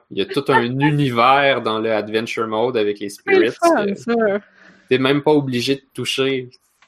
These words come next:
Speaker 1: Ils ont passé beaucoup de temps là-dessus, en plus.
Speaker 2: C'est, c'est chouette. C'est le fun, des trucs, euh, des trucs d'extra ou des trucs différents, comme justement, euh, dans la conférence, là, ils ont parlé de,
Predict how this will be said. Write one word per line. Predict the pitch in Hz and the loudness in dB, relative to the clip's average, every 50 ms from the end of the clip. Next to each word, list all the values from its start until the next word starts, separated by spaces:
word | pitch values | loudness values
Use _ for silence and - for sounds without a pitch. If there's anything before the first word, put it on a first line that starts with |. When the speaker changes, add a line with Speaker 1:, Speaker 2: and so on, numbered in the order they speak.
| _ _ - - - _ _ _ _ _ _ _ _ _ _ _ _ - - _ _ _ _ - - | _ _ -20 -20 -20 _ _ _ _ _ _ _ _ _ _ _ _ -20 -20 _ _ _ _ -10 -6
Speaker 1:
Ils | 117 | -4
ont | 107 107 | -4 -2
passé | - 110 101 110 - - 123 | 0 0 0 0 0 -4 -6
beaucoup | 113 101 - 127 127 - - 131 | -6 -6 -6 -8 -6 -6 -8 -8
de | - | -8
temps | _ - 127 127 | _ -6 -4 -2
là-dessus, | 127 110 92 - - - 117 110 | -2 -4 -6 -8 -10 -10 -8 -8
en | 92 - | -8 -8
plus. | - - 101 101 - - - _ _ _ _ _ _ _ _ _ _ _ _ _ _ _ _ _ _ _ _ _ _ - - _ _ _ _ _ - 240 | -8 -8 -10 -10 -10 -14 -20 _ _ _ _ _ _ _ _ _ _ _ _ _ _ _ _ _ _ _ _ _ _ -20 -20 _ _ _ _ _ -8 -8
Speaker 2:
C'est, | 220 - 294 277 233 | -4 -2 -2 -2 -2
c'est | - - 285 262 | -2 -2 -2 -2
chouette. | - - - 180 180 190 - - - _ _ _ _ _ _ _ _ _ _ _ _ _ _ _ | -2 0 0 0 0 0 -2 -6 -20 _ _ _ _ _ _ _ _ _ _ _ _ _ _ _
C'est | - - 208 | -8 -6 -6
le | 202 | -2
fun, | - - 190 196 | 2 2 2 4
des | 190 180 180 | 2 0 -2
trucs, | - - - 196 - - - | -2 -4 -4 -4 -4 -2 0
euh, | 190 175 180 185 - 190 202 - _ _ _ - - - - - - - - - - _ _ - | 0 0 0 -2 -4 -6 -8 -12 _ _ _ -20 -20 -20 -20 -20 -20 -20 -20 -20 -20 _ _ 2
des | 220 208 | 2 4
trucs | - 233 233 | 4 4 6
d'extra | 214 226 214 - - - - - 214 214 214 214 208 | 6 6 4 2 -2 -2 4 6 8 10 10 10 10
ou | 208 | 8
des | 185 185 | 8 4
trucs | - - 208 202 185 | 0 0 0 0 0
différents, | 175 - - - - 202 190 185 180 185 185 185 190 196 185 | -4 -10 -4 0 2 2 2 2 2 0 0 0 0 0 0
comme | - 190 180 185 185 180 180 | 0 0 0 2 0 -2 -4
justement, | 175 180 190 190 - - 202 196 202 | -6 -6 -8 -6 -2 0 2 2 4
euh, | 214 214 214 214 214 208 196 185 175 170 170 170 165 170 165 170 180 - _ _ _ - - - - - _ _ _ _ _ _ | 4 4 4 4 4 4 2 2 2 2 0 0 -2 -4 -4 -6 -8 -10 _ _ _ -20 -20 -20 -20 -20 _ _ _ _ _ _
dans | - 185 202 202 | 0 2 4 4
la | 202 202 202 | 4 4 4
conférence, | - 196 202 - 208 196 185 226 233 254 254 - | 4 2 4 4 4 4 6 6 4 4 2 2
là, | - 247 | 2 4
ils | 233 220 | 4 4
ont | 196 190 | 4 4
parlé | - 196 190 196 202 214 214 220 220 220 220 214 | 4 2 2 2 4 2 2 4 4 2 0 -2
de, | 190 180 175 190 190 190 190 185 185 185 190 190 | -4 -2 0 2 2 2 2 2 2 2 2 0